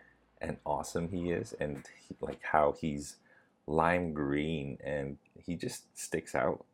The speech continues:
He's just this cool figure that just sticks out, and what an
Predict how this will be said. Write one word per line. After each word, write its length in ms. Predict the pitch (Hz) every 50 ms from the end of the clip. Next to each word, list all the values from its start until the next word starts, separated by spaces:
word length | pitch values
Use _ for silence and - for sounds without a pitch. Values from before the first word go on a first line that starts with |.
| _ -
He's 240 | - 85 82 78
just 300 | 80 85 85 - - - - _ _ _ _ - - -
this 280 | 98 87 - - - - - - -
cool 420 | - - - 90 90 90 85 -
figure 440 | - - - 90 85 98 98 80 71
that 220 | 71 - - -
just 160 | - 69 - -
sticks 300 | - - 78 - - -
out, 220 | 78 76 - - -
and 200 | 80 78 71 - - _ - - - - - - - - _ _
what 140 | - 101 110
an 120 | 107 101